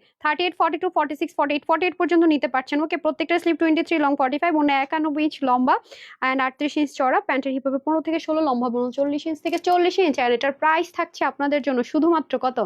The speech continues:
আচ্ছা, আসসালামু আলাইকুম। আজকে আপুরা বসে বসে ভাববে, মেয়েটা আমাদেরকে পাগল বানায়াই ছাড়বে, না, এর ছাড়া এই মেয়ের ঘুম আসবে না, তাই না? কালকে তাহলে লাইভ না করি, খুশি হবেন? কালকে একটু ঘুমাই আমি, নাকি?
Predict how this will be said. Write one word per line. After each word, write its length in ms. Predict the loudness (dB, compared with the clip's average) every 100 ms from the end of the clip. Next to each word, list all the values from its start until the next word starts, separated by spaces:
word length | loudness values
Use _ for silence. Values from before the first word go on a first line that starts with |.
| -6 -12 -14 -4
আচ্ছা, 160 | -2 -2
আসসালামু 320 | 0 2 2
আলাইকুম। 440 | 2 0 -2 -2 -4 _ _ _ -20 -16 -6
আজকে 560 | -6 -2 0 0 0
আপুরা 400 | 0 -2 0 0
বসে 280 | 0 -2 -2
বসে 220 | -2 0
ভাববে, 440 | -2 0 -2 0 0
মেয়েটা 380 | 2 0 0 0
আমাদেরকে 400 | 0 -2 -2 -4
পাগল 420 | 0 0 0 0
বানায়াই 600 | 0 0 0 0 0 -2
ছাড়বে, 520 | -2 -4 -4 -4 -6
না, 220 | -6 -10 -4
এর 180 | -2 -2
ছাড়া 200 | -2 -2
এই 60 | 0
মেয়ের 200 | 0 -2
ঘুম 220 | -2 0
আসবে 280 | -2 -2 -2
না, 100 | 0
তাই 180 | 0 2
না? 140 | 0 -2 -12 -14 -14 _ -2
কালকে 240 | 0 0
তাহলে 200 | -2 0
লাইভ 180 | 0 0
না 160 | 0 -2
করি, 200 | -2 -4
খুশি 240 | -2 -2 0
হবেন? 320 | 0 -2 -4 -6
কালকে 200 | -4 -2
একটু 160 | -2 -2
ঘুমাই 360 | 0 0 0
আমি, 200 | 0 0
নাকি? 300 | 0 0 -2